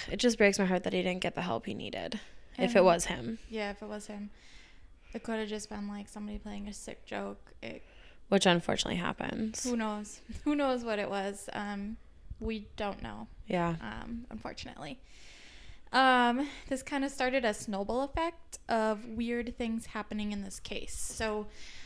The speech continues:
Speaker 2: one time, a dollar bill was turned over to the Ghosh family, and written on the dollar bill was, "I am alive, period, Johnny Ghosh, period." No.
Speaker 1: Sketchy.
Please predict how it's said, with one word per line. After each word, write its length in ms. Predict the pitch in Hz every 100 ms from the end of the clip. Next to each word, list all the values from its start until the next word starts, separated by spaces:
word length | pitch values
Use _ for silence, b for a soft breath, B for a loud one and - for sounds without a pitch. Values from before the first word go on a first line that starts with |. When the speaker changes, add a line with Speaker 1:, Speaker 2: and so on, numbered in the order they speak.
| b b -
Speaker 2:
one 200 | 247 277
time, 400 | 285 285 277 285 -
a 60 |
dollar 340 | 226 220 220 214
bill 320 | 220 220 240
was 180 | 220 -
turned 440 | - 220 220 214 -
over 260 | 226 220 247
to 140 | 240
the 80 | 220
Ghosh 320 | 208 208 -
family, 640 | 233 220 226 247 285 302 -
and 200 | 214 220
written 220 | 247 254
on 140 | 240
the 80 | 233
dollar 340 | 220 214 214
bill 300 | 202 208 208
was, 280 | 202 202 190 -
"I 140 | 214 214
am 100 | 214
alive, 540 | 196 196 185 196 - - - - - - - -
period, 420 | 208 196 190 190 -
Johnny 280 | - 185 185
Ghosh, 400 | - - 202 - - -
period." 300 | - 80 - - - - - - - - - - - - - - - - - - - - - - - - -
No. 320 | 220 214 202
Speaker 1:
Sketchy. 880 | 196 175 - - 165 269 - 320 190